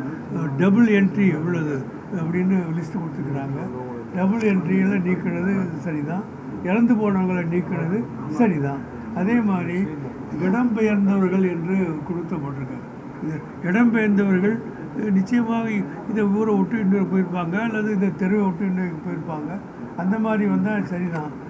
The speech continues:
அதே நேரத்துல, உ-, விள-, அந்த, அஹ், முகவரியே தெரியலைன்னு சொல்றதுங்கிறது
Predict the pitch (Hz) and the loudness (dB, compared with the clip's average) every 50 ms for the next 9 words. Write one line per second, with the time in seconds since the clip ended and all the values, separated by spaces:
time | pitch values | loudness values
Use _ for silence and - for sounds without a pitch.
0 | - - - 175 180 185 226 254 262 220 220 202 185 147 175 160 160 160 156 135 | -12 -10 -6 -4 0 0 2 2 2 2 2 0 0 -2 -2 -4 -4 -4 -4 -4
1 | 135 135 135 - - 262 - 240 208 190 175 170 170 165 160 135 135 135 - - | -6 -10 -12 -12 -14 -12 -10 -6 -6 -4 -4 -4 -4 -4 -4 -6 -6 -8 -10 -10
2 | - - 160 143 139 139 139 165 175 165 151 - - - - - - 160 156 151 | -8 -6 -6 -4 -4 -4 -4 -4 -4 -4 -6 -6 -8 -10 -10 -8 -8 -6 -6 -6
3 | 143 143 135 151 156 160 160 156 151 147 143 143 - - 131 - - - 165 165 | -6 -6 -6 -6 -6 -6 -4 -4 -4 -6 -6 -8 -8 -10 -10 -10 -8 -8 -6 -6
4 | 160 156 160 170 170 156 143 - - 226 220 220 240 247 233 226 214 - - 143 | -4 -4 -4 -4 -6 -6 -8 -8 -6 -4 -2 -2 0 -2 -2 -2 -4 -6 -4 -2
5 | 139 160 185 202 233 233 233 240 240 240 240 240 247 240 196 - 208 196 202 208 | 2 4 6 6 6 6 6 6 8 8 8 8 8 6 4 4 2 2 2 2
6 | 214 214 214 214 214 208 185 196 190 185 175 180 180 175 175 160 160 160 160 170 | 2 2 0 0 0 0 0 0 0 0 0 0 -2 -2 -2 -2 -2 -2 -2 -2
7 | 190 220 220 196 | -2 -2 -2 -2